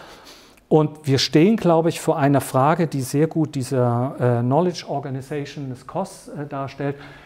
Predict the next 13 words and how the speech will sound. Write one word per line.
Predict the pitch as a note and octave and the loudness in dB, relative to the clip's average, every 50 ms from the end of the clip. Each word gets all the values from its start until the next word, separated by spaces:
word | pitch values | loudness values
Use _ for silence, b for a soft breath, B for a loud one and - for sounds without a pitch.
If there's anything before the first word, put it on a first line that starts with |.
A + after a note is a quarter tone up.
| B B - | B B -12
ist | A#3 B2+ - | -12 -6 -6
die | D#3+ C#3+ | -6 -6
Frage, | - - C#3+ C#3 C#3+ C#3+ C#3+ D3 C3 B2 | -4 -4 -4 -2 -2 -2 -2 -6 -6 -6
wie | C3+ C3+ B2 A#2+ | -6 -6 -4 -4
weit | C3+ C3 C3 C3 C3 C3 B2+ B2 | -4 -4 -4 -4 -6 -8 -10 -10
wir | B2 C3 C3 C#3 C3+ C3 B2+ B2+ B B B B B B B B _ - | -8 -6 -2 -2 0 0 -2 -4 B B B B B B B B _ -4
bei | B2+ B2 B2 | -2 -2 -2
diesen | B2 - D#3 D#3 C#3 - C#3 | -4 -4 -6 -8 -8 -8 -10
Standardisierungen | A#2 - - D3 C3+ B2+ C3 B2 B2+ A#2+ - - - E3 F3 E3 D3+ D3 C#3+ C3+ | -10 -6 -4 -2 -2 -2 -4 -4 -6 -10 -10 -10 -6 -4 -2 -2 0 0 0 -2
sozusagen | C3 - C#3 - - C3+ - C#3 B2+ B2+ A#2+ | -2 -4 -6 -6 -6 -4 -2 -2 -2 -2 -2
die | C3 A#2+ | -2 -2
Natürlichsprachlichkeit | B2 A#2+ A2 - - - F3 F#3 G#3 G#3+ G#3+ F#3+ G#3 - - - - - - - D#3 E3+ E3+ - - F3 F#3 - - - - D#3 D#3 D#3+ E3 E3 - - - | -2 -2 -4 -4 -4 -2 2 4 4 4 4 0 -4 -6 -10 -12 -12 -10 -6 -4 -4 -4 -4 -4 -6 -6 -6 -6 -8 -10 -8 -6 -4 -4 -4 -4 -6 -10 -10
bewahren | D#3 C3+ C#3+ D3 C#3 C#3 C#3+ C#3 D3 D3+ | -8 -6 -4 -4 -2 -2 -2 -2 -2 -4